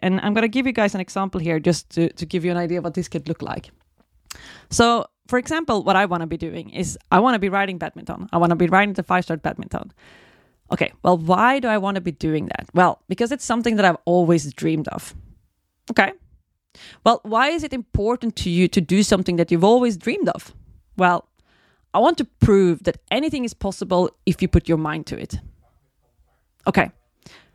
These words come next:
Well, why is it important to you to prove that anything is possible if you put your mind to it? Well, because I want to inspire others to go after their dreams. Okay.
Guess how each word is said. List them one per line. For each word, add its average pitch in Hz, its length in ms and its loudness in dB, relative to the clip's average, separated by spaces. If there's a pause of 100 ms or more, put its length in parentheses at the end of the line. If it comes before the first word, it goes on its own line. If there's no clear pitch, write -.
(500)
Well, 226 340 2
why 190 340 -2
is 302 140 -2
it 302 100 -6
important 220 520 -2
to 196 100 -4
you 180 120 4
to 170 120 -4
prove 214 300 0
that 175 220 0
anything 226 340 2
is 180 100 0
possible 185 520 2
if - 120 0
you 180 60 0
put - 260 2
your 175 100 -2
mind 165 320 -6
to - 100 -6
it? - 340 -14 (920)
Well, 160 300 2
because 208 260 2
I 220 80 4
want 254 240 -2
to 339 60 -8
inspire 196 500 -2 (100)
others 202 380 2
to - 80 -6
go 151 180 -6
after 156 260 -8
their 151 140 -2
dreams. - 500 -8 (1040)
Okay. - 180 -6